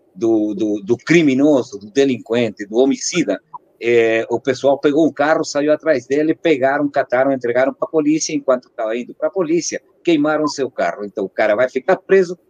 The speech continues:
e sem carro, tá? E, e ontem, nos protestos que estão acontecendo praticamente todos os dias em Santiago, em contra do governo de Piñera, porque já não dá mais para aguentar, a população está muito revoltada,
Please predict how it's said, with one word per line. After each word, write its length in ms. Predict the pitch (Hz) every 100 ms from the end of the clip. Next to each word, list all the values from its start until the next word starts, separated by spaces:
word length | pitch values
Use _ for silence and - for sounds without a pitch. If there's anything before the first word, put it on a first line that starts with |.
| _
e 60 |
sem 200 | - 160
carro, 280 | - 71 - _ _
tá? 240 | 123 139 - _ _ _ _
E, 300 | 143 151 156 160
e 120 | 143
ontem, 460 | 185 226 185 139 143 _ _ -
nos 320 | 123 131 123
protestos 540 | - 127 127 165 - -
que 60 |
estão 240 | - - 170
acontecendo 560 | 135 127 - 127 104
praticamente 680 | 101 190 190 - 131 98 - -
todos 320 | 190 196 180
os 80 | 131
dias 260 | 127 123 104
em 60 |
Santiago, 420 | 113 110 117 104 110
em 60 |
contra 400 | 110 139 156 147
do 100 | 110
governo 320 | 104 101 113
de 120 | 110 104
Piñera, 320 | 104 113 113
porque 160 | -
já 160 | 104 127
não 200 | 135 147
dá 160 | 135 131
mais 240 | 110 104
para 200 | - 101
aguentar, 440 | 92 104 127 147 - _ -
a 80 | 101
população 480 | 117 113 101 - 123
está 180 | - 120
muito 500 | 123 156 165 110 101
revoltada, 720 | 131 139 135 - 107 107